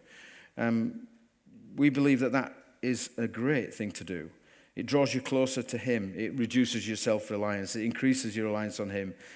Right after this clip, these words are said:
It's a conduit for deeper relationships with him. It's an engagement. It helps you know his word and its promises and his scriptures. And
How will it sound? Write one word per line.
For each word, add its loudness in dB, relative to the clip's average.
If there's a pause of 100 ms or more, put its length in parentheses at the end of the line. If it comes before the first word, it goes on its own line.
It's 2
a 4
conduit 2
for -2
deeper -2
relationships -4
with -8
him. -6 (400)
It's -2
an 0
engagement. 2
It -8 (480)
helps -2
you 0
know 4
his -6
word 0
and -10
its -10
promises -2
and -6
his -6
scriptures. -8 (440)
And 2